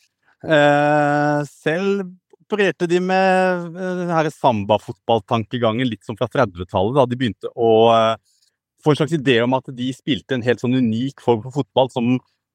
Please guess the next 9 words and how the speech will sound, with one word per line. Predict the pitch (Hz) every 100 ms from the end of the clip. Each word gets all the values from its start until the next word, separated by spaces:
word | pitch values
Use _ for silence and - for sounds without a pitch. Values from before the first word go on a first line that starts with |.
| _ -
kom | 135 135
litt | 131 - -
av | 127 131 135
den | 131
spesielle | - - - 107
kulturblandinga | - 135 - 107 101 101 101 101 117 131
de | 143
hadde | 127 90 127
med | 120 113 113